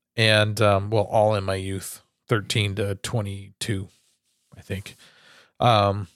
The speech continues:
so for quite a, quite a few years there, twelve then. Anyways, um, and I remember in my older age,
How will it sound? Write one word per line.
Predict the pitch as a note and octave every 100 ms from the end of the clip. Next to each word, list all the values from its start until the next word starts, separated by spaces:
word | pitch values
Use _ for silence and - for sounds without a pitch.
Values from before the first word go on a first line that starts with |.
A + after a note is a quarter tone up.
| _ -
so | F3+
for | F3 G3
quite | E3+ F#3+
a, | F#3+ F3
quite | - G#3
a |
few | - D3+
years | B2+ A#2 G#2+
there, | A#2 B2 - _ _ _ _ _ _ _ _ - -
twelve | - B2+ A2 G#2+
then. | G2 G2 F2+ - _ _ -
Anyways, | D3+ A2+ F#2+ - - - _ _ -
um, | C3 C3 B2+ B2+ - _ _ -
and | D#3+
I |
remember | G3+ G#3 D#3 F3 G3+ D3 A#2 A#2+
in | C3 B2 A#2+ A#2+
my | A#2+ A#2 A2+
older | - F#3+ G3+ G#2
age, | F#2+ G2+ C3+ C#3